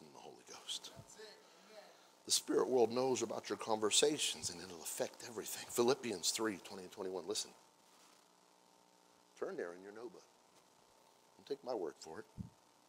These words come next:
"For our conversation is in heaven."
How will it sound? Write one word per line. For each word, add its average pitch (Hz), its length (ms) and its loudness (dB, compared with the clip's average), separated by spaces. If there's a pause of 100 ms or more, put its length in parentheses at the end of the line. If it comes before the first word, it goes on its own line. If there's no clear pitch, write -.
(2500)
"For 180 280 12
our 151 260 12
conversation 175 1500 10 (1800)
is 170 220 12
in 147 140 12
heaven." 147 440 12